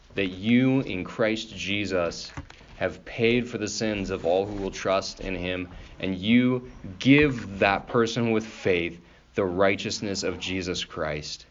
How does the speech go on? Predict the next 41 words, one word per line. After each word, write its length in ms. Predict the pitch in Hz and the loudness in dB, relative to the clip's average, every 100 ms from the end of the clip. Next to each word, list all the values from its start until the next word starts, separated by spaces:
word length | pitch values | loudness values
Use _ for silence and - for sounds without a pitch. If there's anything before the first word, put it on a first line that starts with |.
| _ _ _ - - _ - _ _ - - | _ _ _ -20 -20 _ -20 _ _ -12 -2
And 100 | 98 | -2
we 80 | |
thank 320 | 98 113 113 117 | 2 4 4 4
you 280 | 117 117 | 2 4
that 180 | 110 95 | 2 2
by 160 | 95 98 | 2 0
the 80 | 92 | 0
power 320 | - 113 110 | 0 2 2
of 80 | 101 | 0
your 140 | 104 | -4
Spirit, 500 | - - 117 110 110 | -6 -4 2 2 2
you 240 | 110 110 | 0 0
are 180 | 101 87 - - - | 2 0 -4 -16 -6
conforming 800 | 104 95 - 120 120 127 123 120 | -4 -4 -4 2 4 4 2 0
us 220 | 120 120 | 0 -4
to 60 | 107 | -4
the 120 | 107 | -2
image 340 | 117 113 110 | 0 0 -2
of 180 | 113 - | -4 -6
Christ. 640 | - 113 101 101 92 - - - - - | -2 0 0 -2 -6 -12 -16 -18 -18 -14
And 120 | - 95 | -4 -2
we 80 | |
thank 280 | 98 107 104 | 0 0 0
you 80 | 104 | 0
that 160 | 95 85 | 0 0
one 320 | 95 104 101 | 2 2 0
day 380 | 95 90 85 85 - - | 0 0 0 -4 -12 -12
we 240 | 87 104 117 | -2 2 4
will 220 | 110 101 | 2 -2
see 420 | - - 110 113 | -4 -4 -2 -2
him 280 | 104 104 101 95 | -2 -4 -4 -2
as 280 | 95 92 | -2 -2
he 160 | - 90 | -4 -8
is. 320 | 85 82 82 | -6 -6 -6
We 140 | 90 104 | -2 -2
will 240 | 104 95 | -2 -2
look 280 | 95 110 113 | 2 2 0
him 360 | - 101 104 - - - - - | -6 -6 -8 -10 -16 -20 -20 -20
face 360 | - 117 131 127 | 0 4 4 2
to 100 | 123 | -6
face 540 | - 82 73 73 - | -6 -4 -4 -4 -8